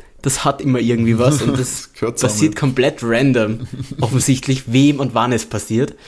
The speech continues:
Speaker 1: Ähm, also bringt uns das immer wieder ein bisschen Spannung rein. Ja, gut, die Strecke ist fünf Komma acht Kilometer lang,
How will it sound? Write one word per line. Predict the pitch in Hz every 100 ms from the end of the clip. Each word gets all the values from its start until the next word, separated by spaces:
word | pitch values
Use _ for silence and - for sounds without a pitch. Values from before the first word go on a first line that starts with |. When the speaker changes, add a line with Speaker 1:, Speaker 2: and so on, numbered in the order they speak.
| - - -
Speaker 1:
Ähm, | 110 107 107 110
also | 113
bringt | 113 123 120
uns | 113
das | 117 127
immer | - 131 113
wieder | 117
ein | 113
bisschen | 117 117
Spannung | - 95 117 127
rein. | 95 110 139 - - - - _ -
Ja, | 120 - 135
gut, | 139 135
die | -
Strecke | - 117 127 131
ist |
fünf | - 135 127
Komma | 120 80
acht | 117
Kilometer | - 107 113 127 143
lang, | 123 127 131